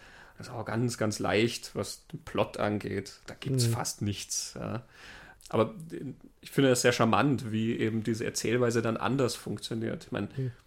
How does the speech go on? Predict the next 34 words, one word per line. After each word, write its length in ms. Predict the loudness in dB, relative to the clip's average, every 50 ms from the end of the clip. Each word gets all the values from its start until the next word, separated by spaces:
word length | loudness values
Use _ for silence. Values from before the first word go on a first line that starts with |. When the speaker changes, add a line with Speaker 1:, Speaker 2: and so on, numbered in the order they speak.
| _ _ _ _
Speaker 1:
an-, 300 | -6 -4 -2 -2 -4 -6 -6 0
Regisseure 520 | 4 4 6 6 6 6 6 8 8 8
wie 60 | 6 8
Linklater 580 | 8 6 6 6 4 4 4 6 6 4 4
haben 140 | 6 4 4
das 100 | 2 2 0
ja 60 | 0
dann 140 | 0 0 0
auch 100 | 0 0
aufgegriffen. 840 | 2 2 2 4 2 -2 -2 -2 2 2 4 4 4 2 0 -2 -6 -10 -16 -20 -20 -20 _ _ _ _ _ _ _ _ -12
Speaker 2:
Genau. 300 | -10 -10 -10 -10 -12 -14 -10 -8
Speaker 1:
Wir 140 | -4 -2
Speaker 2:
Mhm. 20 | 0
Speaker 1:
haben 100 | 0 0 2
über 220 | 0 0 2 2
Everybody 400 | 2 0 2 2 2 2 2 2
Wants 280 | 2 4 2 2 2 0
Some 180 | 0 0 0 0
geredet, 580 | -2 0 0 2 4 4 4 4 2 2 0
der 80 | 2 4
Speaker 2:
Mhm. 40 | 4
Speaker 1:
ja 120 | 4 4
nur 180 | 2 2 2 4
auch 260 | 4 2 2 -2 -12 -20 -20 -20 -20 -20 -20 _ _ _ -8
nicht 160 | -6 -4 -4
der 60 | -4
plotintensivste 920 | -2 2 2 2 2 2 -4 -4 -2 -2 -2 -2 -2 -4 -4 -4 -8 -8 -6
Film 240 | -4 -4 -2 -2
auf 80 | -4 -4
der 140 | -4 -4 -2
Welt 260 | 0 0 0 0 0
Speaker 2:
Ja. 60 | 0 0
Speaker 1:
ist. 200 | 0 -2 -4 -14 _ _ _ _ _ _ -20 -20 -20 -20 -18 -20 -20 -20 -20 -20 -18 -12 -6 -6 -6 -6 -8 -14 -18 -16 -12 -10
Speaker 2:
Ja. 100 | -10